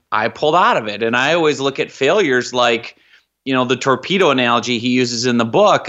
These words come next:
of, "You're gonna zigzag toward your target." It's never a straight, easy line. And when he wrote the book, I think in the forties, so, like, World War Two and torpedoes and submarines. <laughs> And so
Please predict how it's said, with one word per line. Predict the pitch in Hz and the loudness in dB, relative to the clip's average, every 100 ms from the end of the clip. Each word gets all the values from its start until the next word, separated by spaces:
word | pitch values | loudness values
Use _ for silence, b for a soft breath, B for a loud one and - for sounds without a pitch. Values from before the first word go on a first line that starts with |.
| - | -2
of, | 123 117 117 110 b b b - | 2 4 2 0 b b b -6
"You're | 131 | -4
gonna | 120 151 214 | 0 0 0
zigzag | 139 120 170 135 123 117 110 | 0 0 -2 0 -2 -2 -4
toward | - 113 | -4 -2
your | 104 | -4
target." | 98 127 117 92 - | -4 0 0 0 -6
It's | 101 123 | -4 0
never | 123 147 147 | 2 2 2
a | |
straight, | 139 - 123 120 - | 0 -2 0 0 -2
easy | 117 113 117 | -4 -2 0
line. | 107 139 113 101 | 2 2 0 -2
And | 104 107 | -4 0
when | 113 110 107 B B B | 0 2 -2 B B B
he | - | 0
wrote | 143 233 233 | 2 2 0
the | |
book, | 135 156 | 0 0
I | 143 | 2
think | 131 | 0
in | 131 | -2
the | 117 | -4
forties, | - 127 123 104 | -2 -2 0 -2
so, | - 113 | -2 -2
like, | 110 | 0
World | 117 120 | 0 0
War | 120 113 | 2 0
Two | 113 127 120 | 0 0 2
and | 113 | 0
torpedoes | - 110 131 123 113 | -2 -4 0 2 2
and | 107 | 0
submarines. | 127 120 123 - | 0 0 0 0
<laughs> | 302 | -2
And | 165 160 | -2 -4
so | - 185 | 0 0